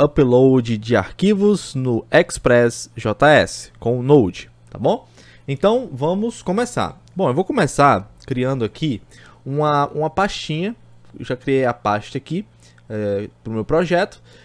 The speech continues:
E eu vou começar criando um, o, abrindo o meu terminal, tá? Eu vou usar o terminal aqui do próprio V S Code.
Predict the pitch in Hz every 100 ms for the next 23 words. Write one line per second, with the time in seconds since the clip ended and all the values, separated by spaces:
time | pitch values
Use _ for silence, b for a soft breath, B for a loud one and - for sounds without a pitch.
0 | - 214 302 - 175 120 - 160 113 -
1 | - - 156 156 160 196 190 196 180 -
2 | 156 160 156 151 147 143 135 123 _ _
3 | _ _ _ - 127 127 123 120 113 -
4 | 123 175 226 196 143 139 - 156 202 160
5 | 254 - - - - - - 120 151 b
6 | b - 120 147 139 139 139 135 127 113
7 | 113 117 104 - 110 - 110 95 87 _
8 | _ - 110 101 107 - - 170 262 -